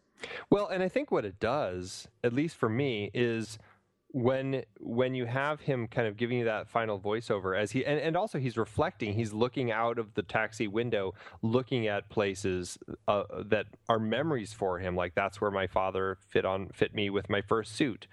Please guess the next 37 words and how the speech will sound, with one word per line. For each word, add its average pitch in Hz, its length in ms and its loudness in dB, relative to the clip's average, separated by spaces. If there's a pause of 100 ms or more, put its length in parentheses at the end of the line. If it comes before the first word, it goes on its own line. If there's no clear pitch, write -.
(360)
you 98 80 2
know, 95 100 2
and 95 80 -2
he's 104 160 -2
kind 120 160 2
of 98 180 -4 (440)
hitting 135 340 0
these 101 220 -2
memories 107 360 0
as 95 180 0
he 107 80 -4
kind 104 180 0
of 90 40 -2
walks 95 380 -2
through 104 140 0
the 92 80 -2
city, 107 360 0 (600)
uh, 78 60 -18 (100)
which 127 340 0
really, 139 520 0
I 139 80 2
don't 147 100 0
know, 107 160 0
it, 123 160 -2 (380)
because 151 380 2
he's 139 340 -2
so 139 220 2
reflective 120 600 -2
right 131 220 2
there, 135 280 0
it, - 280 -6
it, - 260 -2
you - 160 -2
know, 110 140 4
once 123 260 0
that 117 200 0
hits, - 260 -2